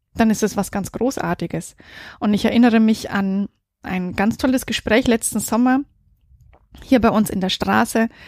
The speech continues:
Ähm, da hat ein Nachbar gesagt, ähm, für ihn ist es so schwierig, ähm, die, die Nachrichten, man hört immer nur,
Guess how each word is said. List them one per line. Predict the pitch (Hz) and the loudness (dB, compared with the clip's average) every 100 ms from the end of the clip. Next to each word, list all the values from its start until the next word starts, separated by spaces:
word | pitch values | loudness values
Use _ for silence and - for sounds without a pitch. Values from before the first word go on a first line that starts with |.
| - - - 226 | -20 -20 -8 -2
Ähm, | 208 208 | 0 2
da | 214 220 | 2 2
hat | 254 - | 0 0
ein | 233 | 2
Nachbar | 226 233 220 214 | 2 0 -2 -2
gesagt, | - 214 - - | -2 -4 -4 -8
ähm, | 196 208 202 - 359 | -6 -4 -6 -10 _
für | - - | -6 0
ihn | 302 | 2
ist | 269 | 2
es | 254 | 0
so | - | -2
schwierig, | 254 - 220 262 294 220 - - - - _ _ - | -4 0 2 4 4 2 -4 -20 -20 -20 _ _ -2
ähm, | 220 220 208 | 0 0 0
die, | 214 214 214 214 - | 0 0 0 -4 0
die | 233 | 2
Nachrichten, | 214 233 - 240 233 - 226 220 214 214 - - _ _ | 4 2 0 -4 -4 -4 -2 0 0 -2 -6 -16 _ _
man | 233 240 | 2 4
hört | 247 269 | 4 2
immer | 247 233 233 226 | 2 4 4 2
nur, | 240 240 | 4 4